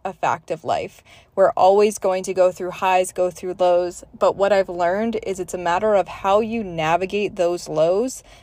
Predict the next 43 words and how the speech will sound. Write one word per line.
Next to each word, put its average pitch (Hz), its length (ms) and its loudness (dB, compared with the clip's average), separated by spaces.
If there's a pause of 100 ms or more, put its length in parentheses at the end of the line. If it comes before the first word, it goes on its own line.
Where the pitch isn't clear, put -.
(120)
that 175 220 2
really 185 600 0
have 185 340 0
become 180 300 -8
a 170 60 -10
big 165 180 -8
game 160 220 -8
changer. 151 500 -10 (320)
So 170 300 2
remember 202 400 2
that 165 180 4
when 185 180 0
you're 220 140 0
in 196 280 -4
the 202 100 0
low, 170 600 2
we're 180 200 -4
gonna 185 160 -4
get 175 240 0
into - 180 -8
<laughs> - 120 -6
these - 300 4 (100)
five 185 200 4
reminders. 175 340 2
I'm 190 80 0
already 254 220 6
gonna 240 160 4
give 233 240 4
you 247 140 2
them 208 180 4
before 220 240 2
we 233 80 2
even 214 280 -2 (760)
dive 233 240 6
in. 277 100 2
I'm 240 80 0
gonna 226 140 0
give 226 160 0
away 233 220 6
all 226 60 0
my 226 100 -4
secrets. 226 440 -6
Okay, 220 300 0